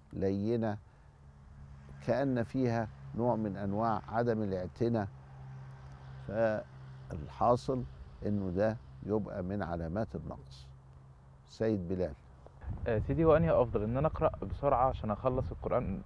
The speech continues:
Speaker 2: بأسرع وآخد حسنات أكتر، ولا إن أنا، آه، أقرأ بالراحة عشان أعرف أتدبر أكتر؟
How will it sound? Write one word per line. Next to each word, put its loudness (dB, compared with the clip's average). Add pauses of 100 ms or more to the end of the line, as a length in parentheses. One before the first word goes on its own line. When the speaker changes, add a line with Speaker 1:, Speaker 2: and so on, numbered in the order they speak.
Speaker 2:
بأسرع 2
وآخد -2
حسنات -4
أكتر، -2 (240)
ولا 0
إن -2
أنا، 0
آه، 4 (140)
أقرأ 2
بالراحة 4
عشان -4
أعرف 0
أتدبر 0
أكتر؟ -8